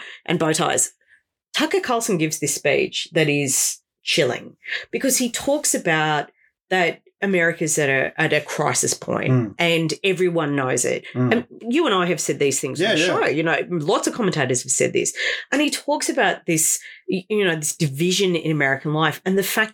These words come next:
Speaker 1: that the, the discourse is out of control.
Speaker 2: Mm.
Speaker 1: And Tucker Carlson
Speaker 2: Mm-hmm.
Speaker 1: stands there and says, "Oh, you know, a man who's pushed conspiracy theories that anarchists were hi-, behind January sixth
Speaker 2: Mm,
Speaker 1: and, like,
Speaker 2: mm.
Speaker 1: evil communists,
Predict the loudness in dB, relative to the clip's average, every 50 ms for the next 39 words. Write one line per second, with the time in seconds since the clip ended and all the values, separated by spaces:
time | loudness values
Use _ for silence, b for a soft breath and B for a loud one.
0 | _ 0 0 2 2 2 0 -2 B B B B B B 0 2 2 2 2 -2
1 | -2 -2 0 0 0 0 0 -2 0 2 2 2 2 2 0 0 2 2 2 2
2 | 0 0 -4 -6 -8 -8 -6 -4 -2 -2 0 2 2 2 2 2 0 -4 -4 -4
3 | -4 -2 0 -2 0 0 -2 -4 -4 -2 0 2 2 2 2 0 0 -2 -2 -4
4 | -6 -6 -4 -2 0 2 2 4 4 2 2 -2 B B B B -6 -4 -2 0
5 | 2 2 2 2 0 0 0 2 2 4 4 2 0 0 0 0 2 2 2 0
6 | 0 0 2 2 2 2 2 0 0 -2 -2 -2 -4 B B B B B B B
7 | _ 0 0 2 2 2 2 0 -2 -2 0 2 2 2 2 0 0 2 2 2
8 | 2 0 0 -2 -2 -2 0 0 0 0 -2 -2 0 0 0 0 0 0 -2 -2
9 | 0 2 2 2 0 0 -2 0 0 0 0 -2 -2 _ 0 0 0 0 0 0
10 | -2 0 0 -2 0 0 -2 -2 -2 -4 -4 -4 -4 -2 0 0 0 2 2 2
11 | 2 2 0 0 0 0 0 0 0 0 2 2 2 2 2 0 0 0 0 -2
12 | 0 0 0 2 2 0 -2 -2 0 0 2 2 2 2 2 0 0 0 -2